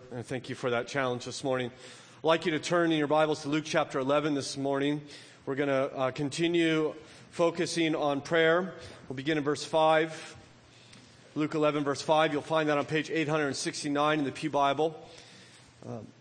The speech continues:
and while you're finding your way there, I, I would ask for you to pray for us elders. Uh, the elders, we meet every,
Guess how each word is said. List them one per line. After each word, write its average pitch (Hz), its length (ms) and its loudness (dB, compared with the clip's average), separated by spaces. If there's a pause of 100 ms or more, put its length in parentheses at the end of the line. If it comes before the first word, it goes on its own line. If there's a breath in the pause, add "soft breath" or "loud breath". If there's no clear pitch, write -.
(160)
and 127 100 -4
while 156 120 6
you're 165 100 2
finding 185 340 2
your 180 80 4
way 165 160 4
there, 190 260 6
I, 175 100 4 (240)
I - 20 2
would 202 260 4
ask 165 440 2
for 170 120 -2
you 165 180 0
to 165 80 2
pray 175 360 2
for 180 400 2
us 160 240 4
elders. 180 760 2
Uh, 123 260 -4 (1000 loud breath)
the 175 120 2
elders, 208 460 6
we 185 200 0
meet 202 320 2
every, 180 520 4